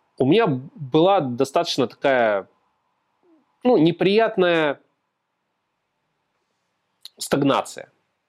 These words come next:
так это назовем. То есть, и да, я программированием занимался, но каких-то целей и увлеченности уже не было.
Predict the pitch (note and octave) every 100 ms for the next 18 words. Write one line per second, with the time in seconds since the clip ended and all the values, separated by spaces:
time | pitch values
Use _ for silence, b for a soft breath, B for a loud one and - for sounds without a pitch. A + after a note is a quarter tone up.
0 | _ _ A#2 - F#2+ F#2+ F2+ F2+ F2 -
1 | B B B F3 E3+ - B - C3 G#3+
2 | A#3 E3+ F3 F3 G3 F#3+ E3 D3+ D#3 D#3+
3 | F#3 A3 C4 - - G#2 B2 D3+ F#3 D#3
4 | - E3 E3 - C#3 - A3 A#3+ A3 C3+
5 | A2 - C#3 C#3+ D3+ - A3+ F#3 - F#3
6 | E3+ D#3 A#2+ G2 -